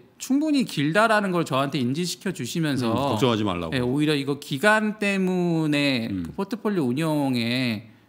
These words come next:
Speaker 1: 휘둘리지 말아라. 오히려 이런
Speaker 2: 음.
Speaker 1: 격려를 해주시는 분들이 있었을 정도로
Speaker 2: 음.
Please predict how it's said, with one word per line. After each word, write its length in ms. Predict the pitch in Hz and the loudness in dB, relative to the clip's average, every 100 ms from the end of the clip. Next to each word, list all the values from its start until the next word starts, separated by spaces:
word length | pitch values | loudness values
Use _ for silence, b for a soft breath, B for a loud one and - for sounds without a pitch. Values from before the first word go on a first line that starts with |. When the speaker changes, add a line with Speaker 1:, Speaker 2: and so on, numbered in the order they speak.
| _ | _
Speaker 1:
휘둘리지 380 | 202 247 226 208 | -4 -2 0 0
말아라. 380 | 120 131 160 131 | 0 2 2 0
오히려 200 | 143 143 | 0 0
이런 380 | 143 220 214 | 2 2 2
Speaker 2:
음. 60 | 165 | 0
Speaker 1:
격려를 800 | 139 135 156 170 165 156 147 143 | -2 -4 -2 0 0 -2 -2 -4
해주시는 480 | 190 240 240 208 185 | -4 -4 -4 -4 -2
분들이 260 | 160 151 | -4 -4
있었을 380 | 139 - 131 135 | -4 -6 -8 -8
정도로 580 | 131 117 110 127 143 104 | -6 -4 -6 -4 -4 -4
Speaker 2:
음. 280 | 117 90 78 | -4 -4 -6